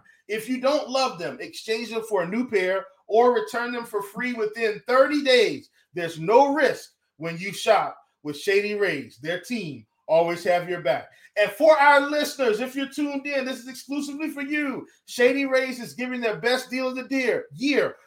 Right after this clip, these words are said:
Go to shady rays dot com, use the code roto grinders. You'll get fifty percent off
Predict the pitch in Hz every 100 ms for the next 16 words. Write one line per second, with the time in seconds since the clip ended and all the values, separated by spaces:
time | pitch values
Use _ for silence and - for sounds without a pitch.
0 | _ 220 220 - - 240 269 285 254 254
1 | 262 254 151 240 254 254 - 269 233 190
2 | 175 180 _ - 170 277 285 254 247 262
3 | 254 226 220 254 254 202 175 170 165 170
4 | 175 175 _ - 208 214 202 - - 269
5 | 302 302 - 262 - 262 247 226